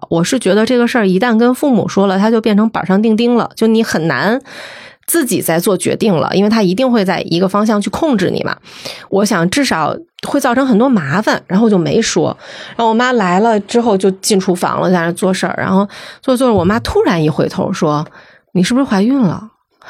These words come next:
哎，我当时，我就现在还记得那个时刻，在厨房里那个场景，我就觉得，我就特别的震惊，到现在我都为那一刻很震惊，是因为我从来没有在备孕，从来没有要孩子的计划，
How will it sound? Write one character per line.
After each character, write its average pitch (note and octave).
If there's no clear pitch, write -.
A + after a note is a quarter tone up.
哎， F4
我 A#3
当 D#4
时， A#3
我 A#3+
就 C#4+
现 E4+
在 G4+
还 G#3+
记 G3+
得 F#3+
那 F#3+
个 F#3
时 F3+
刻， F#3+
在 F#3+
厨 F#3+
房 G3+
里 F#3+
那 F3
个 F#3+
场 F#3
景， F3+
我 G#3
就 D4
觉 A3
得， D4
我 A3
就 A3+
特 -
别 G3+
的 F#3
震 F#3
惊， E3
到 A3+
现 E4
在 F4+
我 F3
都 F3+
为 F#3
那 F#3
一 F3
刻 -
很 -
震 F#3+
惊， F#3
是 F#3+
因 A#3
为 C#4
我 G#3+
从 -
来 A#3+
没 A#3+
有 A3
在 G3+
备 G3+
孕， G#3+
从 G#3+
来 C4
没 A#3+
有 A#3
要 G#3
孩 G3
子 A3
的 A3+
计 A3
划， -